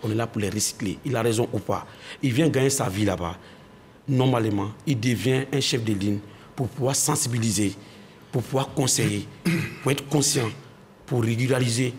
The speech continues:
la voie comme on est en train de mettre en place actuellement. Quand il y a un permis de conduire, on vous donne les véhicules pour pouvoir rouler. Mais chaque fois, quand vous venez à la ligne, on vous fait comprendre que voilà le comportement que tu dois avoir, les usagers, la population. Aujourd'hui, nous avons mis des différentes cellules en place.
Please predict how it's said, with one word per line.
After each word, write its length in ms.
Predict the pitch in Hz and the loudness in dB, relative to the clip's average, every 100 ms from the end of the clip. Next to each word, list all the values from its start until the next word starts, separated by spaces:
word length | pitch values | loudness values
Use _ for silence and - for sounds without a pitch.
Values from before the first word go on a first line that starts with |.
| - | -2
la 120 | 120 | -2
voie 200 | 104 117 | 0 0
comme 160 | 135 | 2
on 20 | 120 | 2
est 40 | |
en 80 | 104 | 2
train 120 | 113 | 0
de 60 | 104 | 0
mettre 200 | 104 110 | 0 -4
en 40 | |
place 200 | 110 107 | -4 -6
actuellement. 360 | 101 - 90 - - - - - | -6 -6 -6 -10 -14 -20 -20 -6
Quand 220 | - - | -2 2
il 40 | 143 | 2
y 20 | |
a 20 | |
un 40 | 147 | 2
permis 240 | 139 127 | 2 2
de 80 | 113 | 2
conduire, 320 | - 101 107 | 0 0 0
on 20 | |
vous 100 | 135 | 0
donne 140 | 175 196 | 0 0
les 80 | |
véhicules 320 | 170 180 175 185 | 2 0 0 -2
pour 120 | 160 | -2
pouvoir 260 | 175 196 | -2 0
rouler. 400 | 190 190 233 170 - - - | 2 2 2 0 -2 -14 -2
Mais 100 | 170 | 0
chaque 380 | 147 - 254 - | 2 2 0 -2
fois, 280 | 139 175 165 | -4 -2 0
quand 100 | 175 | 2
vous 120 | 185 | 4
venez 240 | 143 143 160 147 | 4 4 2 0
à 80 | |
la 140 | 123 120 | 0 2
ligne, 240 | 139 240 277 - - - | 4 4 2 -4 -12 0
on 80 | 160 | 0
vous 100 | 202 | 2
fait 200 | 214 180 | 0 0
comprendre 360 | 143 131 127 120 | -2 0 0 0
que 80 | 117 - - - | -2 -4 -10 -10
voilà 240 | 131 185 | -2 2
le 100 | 190 | 2
comportement 480 | 135 131 131 147 131 | 2 0 -2 2 0
que 100 | 127 | 0
tu 140 | 139 117 | -2 0
dois 180 | 107 | 2
avoir, 340 | 104 95 95 - - - - - | 2 2 -2 -2 -14 -20 -20 -14
les 580 | 117 110 - 104 104 98 | -2 0 0 0 0 0
usagers, 380 | 90 95 92 98 - 107 - | 0 -2 0 -4 -4 -6 -2
la 80 | 98 | -4
population. 520 | 120 - 104 95 104 - - - - | -2 0 0 0 -4 -6 -18 -12 -2
Aujourd'hui, 260 | 214 240 | 2 6
nous 80 | 285 | 6
avons 120 | 214 | 6
mis 80 | 196 | 4
des 100 | 147 | 2
différentes 400 | 107 160 - 254 | 2 0 2 2
cellules 280 | - 160 160 | 4 4 4
en 80 | 120 | 2
place. 300 | 123 113 | 0 -2